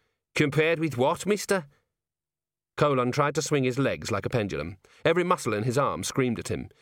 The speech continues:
He knew he was overweight. He'd always meant to take exercise one day. He just hadn't been aware that it was going to be today. "I reckon I can hear it walking up the stairs,"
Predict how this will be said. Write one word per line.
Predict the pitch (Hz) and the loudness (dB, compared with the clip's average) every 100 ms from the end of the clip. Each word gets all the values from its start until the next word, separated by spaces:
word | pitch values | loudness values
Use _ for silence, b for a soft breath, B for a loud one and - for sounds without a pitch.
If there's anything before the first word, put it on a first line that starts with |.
| b | b
He | 147 | 0
knew | 165 190 | 2 0
he | 113 | 0
was | 104 98 | -4 -2
overweight. | 104 78 135 95 - - _ _ _ - | -2 -2 -2 -4 -8 -16 _ _ _ -2
He'd | 143 | 2
always | 196 147 | 2 2
meant | 143 190 | 0 -2
to | 110 | -2
take | 110 104 | -2 0
exercise | 190 - - 67 101 | -2 -2 -6 -6 -2
one | 123 139 | 0 0
day. | 80 - - B | -2 -6 -8 B
He | 147 | -2
just | 143 160 | 0 0
hadn't | - 160 151 | 0 0 0
been | 135 | 0
aware | 120 156 113 98 | 2 0 -2 -2
that | 120 | -2
it | 120 | -2
was | 123 | 0
going | 135 | 0
to | 131 | 0
be | 143 | -2
today. | 165 226 202 62 - _ _ _ _ _ _ _ - | -2 -2 -4 -10 -12 _ _ _ _ _ _ _ -2
"I | 160 | 2
reckon | 214 233 214 | 2 2 2
I | 202 | 2
can | 165 | 2
hear | 160 180 | 2 2
it | 165 143 | 0 2
walking | 147 156 175 | 2 4 0
up | 156 | 0
the | 139 | -2
stairs," | - 151 196 185 | 0 2 2 -2